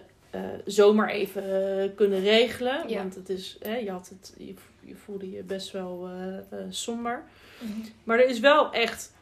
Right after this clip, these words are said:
Speaker 1: onwijs veel veranderd. Ik vind het echt
Speaker 2: Ja.
Speaker 1: mega knap.
Speaker 2: Dat merk ik ook zelf heel erg.
Speaker 1: En wat merk je als, wat,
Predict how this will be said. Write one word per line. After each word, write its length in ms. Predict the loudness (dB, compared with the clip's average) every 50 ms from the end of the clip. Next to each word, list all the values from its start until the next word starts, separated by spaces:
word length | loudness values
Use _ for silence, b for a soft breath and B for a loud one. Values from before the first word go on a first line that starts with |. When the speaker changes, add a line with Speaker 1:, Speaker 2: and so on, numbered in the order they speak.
| _ _ _
Speaker 1:
onwijs 640 | -2 0 2 4 6 8 8 8 8 6 4 2 0
veel 240 | 2 2 2 2 2
veranderd. 560 | -2 0 0 0 0 0 -2 -4 -6 -8 -12
Ik 100 | -18 -14
vind 240 | -8 -6 -4 -4 -6
het 100 | -6 -6
echt 100 | -4 -4
Speaker 2:
Ja. 180 | -4 -4 -6 -10 -14 _ -16 -10 -6
Speaker 1:
mega 340 | -4 -4 -4 -6 -8 -12 -16
knap. 320 | -16 -12 -12 -12 -12 -10
Speaker 2:
Dat 100 | -10 -8
merk 180 | -6 -6 -6 -6
ik 80 | -6 -6
ook 120 | -6 -6
zelf 260 | -6 -8 -10 -10 -12
heel 360 | -12 -10 -6 -4 -4 -4 -6 -8
erg. 340 | -12 -16 -16 -18 -20 -20 -20 -20 _ _ -20 -18 B B B B B B
Speaker 1:
En 80 | 0
wat 140 | 0 0 2
merk 220 | 2 0 0 0
je 60 | 0 -4
als, 200 | -4 -4 -8 -10
wat, 280 | -10 -10 -10 -10 -20